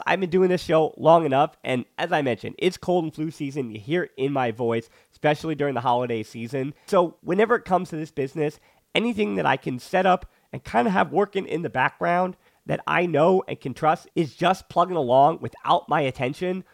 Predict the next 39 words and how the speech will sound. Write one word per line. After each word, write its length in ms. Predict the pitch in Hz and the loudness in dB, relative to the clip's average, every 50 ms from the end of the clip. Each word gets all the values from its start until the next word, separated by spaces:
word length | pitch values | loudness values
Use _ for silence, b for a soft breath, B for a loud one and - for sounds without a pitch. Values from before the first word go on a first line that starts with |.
| b b b b b | b b b b b
Those 300 | 143 175 202 226 196 214 | 4 6 6 6 6 4
are 60 | 180 | 0
the 100 | 160 147 | -2 -2
things 300 | - 156 139 139 131 113 | -4 -4 -6 -6 -6 -6
that 100 | 123 135 | -6 -6
I 60 | 120 | -6
really 440 | 117 110 113 139 160 175 170 165 147 | -6 -4 -2 0 0 2 2 0 2
value 380 | 117 127 120 120 123 127 127 - | 2 4 4 4 4 0 -2 -6
at 160 | - - - | -8 -8 -6
this 180 | 127 120 - - | -4 -4 -4 -6
point. 280 | - 117 110 - - _ _ _ | -6 -8 -8 -8 -10 _ _ _
So 120 | _ - 170 | _ -6 -2
when 80 | 180 | 2
my 120 | 185 190 196 | 4 4 4
brain 300 | 156 143 156 160 175 175 | 4 2 0 0 0 -2
is 80 | 156 | -2
foggy 340 | - - 139 139 156 165 160 156 | 0 2 4 4 4 2 -2 -6
and 100 | - - | -6 -4
all 220 | - 135 156 165 156 | 0 2 2 2 0
I 100 | 147 139 | -2 -4
can 160 | - 156 139 | -4 -6 -8
do 320 | 113 113 131 139 147 151 | -6 -4 -2 -2 -2 -2
is 140 | - 110 110 | -4 -6 -8
manage 300 | 120 120 131 139 135 - | -6 -4 -4 -4 -4 -6
to 60 | 123 | -10
turn 300 | 107 - - - 147 151 - - | -12 -10 -6 -6 -6 -4 -4 -6
on 120 | 139 143 | -6 -6
the 60 | 131 | -4
microphone, 600 | 117 - 127 - - 139 - 147 139 139 139 147 - b b b b | -2 -2 -2 -4 -4 -6 -2 0 0 0 0 -2 -6 b b b b
talk 260 | - - 147 151 - - | 0 2 2 2 2 -2
to 140 | 165 156 - - | -6 -6 -6 -8
the 80 | 131 123 | -10 -6
guest, 360 | 104 127 123 135 135 - - - | -2 2 2 2 2 -2 -6 -6
or 200 | - 160 185 180 | -2 -2 -2 -2
just 200 | 147 170 - - | -4 -6 -4 0
talk 240 | 160 147 - - | 0 0 0 0
to 100 | - 117 | -2 -2
<laughs> 0 | |
myself 560 | 123 175 - - - - 151 139 156 165 - | 0 0 0 -2 -2 -2 0 2 2 0 -2